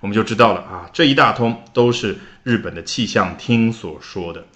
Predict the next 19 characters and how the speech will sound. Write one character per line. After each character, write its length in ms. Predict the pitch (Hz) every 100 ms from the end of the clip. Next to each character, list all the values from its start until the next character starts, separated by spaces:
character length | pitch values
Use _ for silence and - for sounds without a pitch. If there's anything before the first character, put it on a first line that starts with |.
| - _
你 100 | 120
看， 180 | 139 127
气 380 | - - 226 135
象 480 | - 170 113 104 -
的 300 | 175 180 - -
这 220 | - 113
个 80 | 98
形 180 | - 104
容 180 | 101
词， 240 | 104 - 95
meteorological， 1300 | 107 117 151 160 156 143 139 135 139 113 - 85 -
它 100 | 104
对 220 | - 135
应 60 |
的 80 | 120
名 220 | 104 101
词 160 | 120 117
是 300 | - 104 101 - _ -
meteorology， 1300 | 107 117 123 127 123 127 151 135 95 92 92 82 80